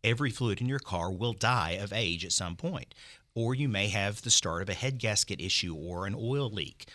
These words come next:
or transmission leaking into the radiator. Be familiar with what those colors are and look at them, you know, at least once a month.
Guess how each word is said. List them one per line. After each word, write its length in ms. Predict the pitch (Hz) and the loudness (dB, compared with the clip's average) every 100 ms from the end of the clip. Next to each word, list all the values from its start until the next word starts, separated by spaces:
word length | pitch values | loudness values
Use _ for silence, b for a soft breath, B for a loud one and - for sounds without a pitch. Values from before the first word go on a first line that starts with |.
| B | B
or 100 | 98 | -6
transmission 560 | 98 113 104 135 131 113 | -2 -2 0 2 2 2
leaking 320 | 95 90 101 | 0 -2 -2
into 160 | 98 104 | -2 -2
the 80 | 113 | -2
radiator. 520 | 151 151 92 62 - B B B B _ _ _ - | -2 -2 -4 -6 -12 B B B B _ _ _ -4
Be 100 | 107 | -2
familiar 340 | 101 104 127 | 0 2 2
with 60 | 151 | 2
what 140 | 160 | 0
those 260 | 151 143 - | 2 4 2
colors 400 | - 120 127 - | 2 2 4 4
are 220 | 87 98 | 2 2
and 160 | 110 107 | 0 0
look 200 | 160 - | 0 -2
at 80 | - | -2
them, 180 | 107 b b b | -2 b b b
you 80 | 190 | -4
know, 100 | 196 | -2
at 120 | 185 | -4
least 380 | 175 190 185 - | -4 0 4 4
once 300 | 117 101 - | 4 2 2
a 40 | 78 | 0
month. 380 | 76 69 - | -4 -6 -10